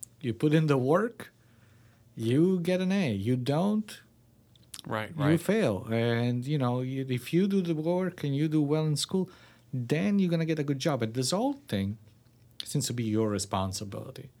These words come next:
Speaker 2: Mm-hmm.
Speaker 1: If you're being responsible, if you're being responsible, then you're gonna get rewarded, right? If you are irresponsible, then again, you're gonna get punished. And this whole thing doesn't make any sense
Speaker 2: Mm-hmm.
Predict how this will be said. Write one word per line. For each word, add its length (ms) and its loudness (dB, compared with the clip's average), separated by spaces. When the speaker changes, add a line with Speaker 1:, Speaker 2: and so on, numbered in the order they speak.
Speaker 2:
Mm-hmm. 360 -4
Speaker 1:
If 180 -8
you're 80 6
being 260 0
responsible, 920 -2
if 120 -14
you're 60 0
being 140 4
responsible, 680 -2
then 300 -2
you're 180 0
gonna 220 -4
get 380 -6
rewarded, 640 -2
right? 320 -4
If 180 -8
you 100 4
are 160 0
irresponsible, 880 0
then 120 2
again, 480 2
you're 120 0
gonna 120 2
get 180 -4
punished. 420 2
And 220 0
this 140 2
whole 180 0
thing 180 0
doesn't 240 0
make 160 0
any 160 0
sense 640 -4
Speaker 2:
Mm-hmm. 360 -2